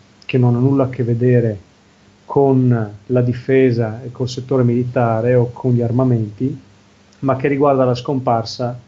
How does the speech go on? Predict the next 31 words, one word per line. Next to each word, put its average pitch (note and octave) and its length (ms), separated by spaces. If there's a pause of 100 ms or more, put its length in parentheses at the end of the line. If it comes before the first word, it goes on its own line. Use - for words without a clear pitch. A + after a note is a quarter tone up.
(380)
della C3 220
bimba C3+ 300
di B2 120
quattro C3 440
anni A#2+ 360
che B2 120
si B2+ 140
è - 20
spenta A#2+ 680
a C3+ 140
Brescia B2 640 (160)
dopo B2+ 260
quarantotto A#2+ 560
ore A#2+ 100
di A2+ 140
coma, A#2+ 300
iniziato A2+ 400
tra A#2+ 180
le A2 80
altre A#2 260
cose B2 300
praticamente A2+ 520
all'ospedale A2+ 420
di G#2+ 120
Trento, A#2 340
della G#2 220
quale A2+ 400
la G#2+ 60
bimba A2+ 300
era G#2+ 100
originaria, A2+ 760